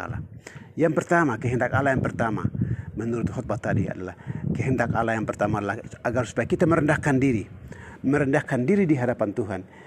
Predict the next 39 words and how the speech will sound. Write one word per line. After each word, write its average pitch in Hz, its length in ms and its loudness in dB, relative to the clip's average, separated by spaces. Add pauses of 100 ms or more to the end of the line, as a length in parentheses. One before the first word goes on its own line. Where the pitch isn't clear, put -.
(220)
Kita 175 160 2
merendahkan 139 560 2
diri 196 160 6
di 156 80 6
hadapan 123 320 2
Tuhan, 107 280 -2 (280)
itu 196 240 4
kehendak 135 400 2
Allah. 98 320 -2 (560)
Kehendak 143 400 0
Allah, 139 240 2
sehingga 127 320 0
Allah 180 320 4
akan 175 160 0
mendu-, 143 240 2
meninggikan 139 560 2
kita. 117 320 -2 (400)
Pada 135 160 2
saat 175 240 0
kita 190 160 4
merendahkan 151 480 2
diri, 151 160 6
maka 131 240 2
Allah 131 240 2
akan 113 160 -2
meninggikan 101 320 -6
kita. 95 320 -10 (320)
Itu 170 160 0
kehendak 135 400 0
Allah. 110 240 0 (400)
Ke-, 165 240 0
Allah 170 240 2
menginginkan 160 640 4
supaya 113 240 -2
kita 139 240 0
merendahkan 120 480 0
diri 123 160 2
di 107 80 0
hadapannya, 107 560 -2